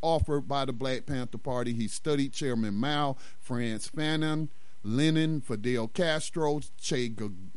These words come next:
Guevara, and many others. He was also involved in transforming the theoretical ideals of the B B P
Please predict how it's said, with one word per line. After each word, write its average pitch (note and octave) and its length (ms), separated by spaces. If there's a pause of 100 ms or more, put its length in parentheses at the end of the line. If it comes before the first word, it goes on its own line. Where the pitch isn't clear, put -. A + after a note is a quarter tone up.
(220)
Guevara, D3 680 (220)
and G#2+ 200
many A#2+ 300
others. G#2 420
He B2 100
was G#2+ 180
also D3+ 380
involved C3 480
in G#2 180
transforming C3+ 800
the G#2 160 (100)
theoretical C3+ 960
ideals C3+ 600
of A2 100
the G2 80
B C#3 220
B D3+ 220
P B2+ 380